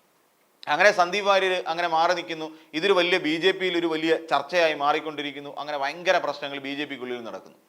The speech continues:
ഏറ്റവും കൂടുതൽ ചീഞ്ഞു നാറിയ കോൺഗ്രസ് ആണെന്ന് നമുക്കറിയാം. പിന്നെ രണ്ടാമത് അടുത്തയിലേക്ക് വന്നു കഴിയുമ്പോൾ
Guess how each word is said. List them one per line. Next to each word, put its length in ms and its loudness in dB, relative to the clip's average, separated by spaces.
ഏറ്റവും 300 6
കൂടുതൽ 200 6
ചീഞ്ഞു 220 -2
നാറിയ 200 4
കോൺഗ്രസ് 320 2
ആണെന്ന് 220 0
നമുക്കറിയാം. 420 -10
പിന്നെ 160 2
രണ്ടാമത് 480 8
അടുത്തയിലേക്ക് 540 2
വന്നു 200 -2
കഴിയുമ്പോൾ 460 -4